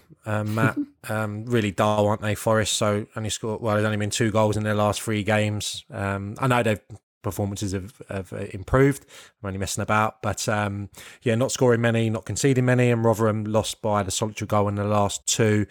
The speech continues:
Speaker 1: I think there's a bit of a lack of creativity there. I s-, I saw them at, at Bournemouth, obviously, and big reliance on, on Crooks and, and Smith to keep going and get them enough points. So I would imagine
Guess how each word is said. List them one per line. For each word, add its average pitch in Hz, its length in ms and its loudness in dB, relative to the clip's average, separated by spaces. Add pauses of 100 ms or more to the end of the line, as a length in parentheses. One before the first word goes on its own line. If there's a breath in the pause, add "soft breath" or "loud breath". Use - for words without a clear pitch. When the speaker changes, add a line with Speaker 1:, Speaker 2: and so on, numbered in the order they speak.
(420 loud breath)
Speaker 1:
I - 80 -18
think 117 280 0
there's 104 120 -4
a 107 60 0
bit 107 160 0
of 101 80 0
a 101 40 0
lack 104 220 0
of - 80 -12
creativity 98 580 -2
there. 95 200 2
I - 20 2
s-, - 140 -2
I - 80 -6
saw 98 200 0
them 95 140 -2
at, - 180 -8
at 101 200 -4
Bournemouth, 98 340 -2
obviously, 95 480 -2
and 95 200 -4 (380 loud breath)
big 101 160 0
reliance 98 400 2
on, 95 380 -6
on 95 140 -8
Crooks - 400 -6
and, 95 220 -6 (380)
and 95 160 -8
Smith - 360 -2
to - 100 -4
keep - 320 -6
going 104 300 0
and 101 100 -4
get 107 140 -2
them 107 100 -6
enough 104 240 -6
points. 110 320 -4
So 107 360 2
I 123 180 2
would 110 140 0
imagine 131 580 0